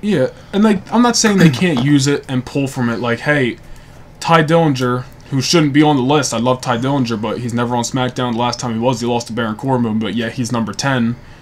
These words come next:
I guess they probably did it for the joke of it, 'cause, oh, he's number ten. But, uh, Tye Dillinger, you know, say he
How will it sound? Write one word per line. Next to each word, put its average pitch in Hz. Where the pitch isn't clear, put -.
I 110
guess 117
they 113
probably 113
did 113
it 101
for 127
the 107
joke 117
of 107
it, -
'cause, 107
oh, 117
he's 110
number 117
ten. 127
But, 113
uh, -
Tye 143
Dillinger, 131
you 139
know, 127
say 143
he 131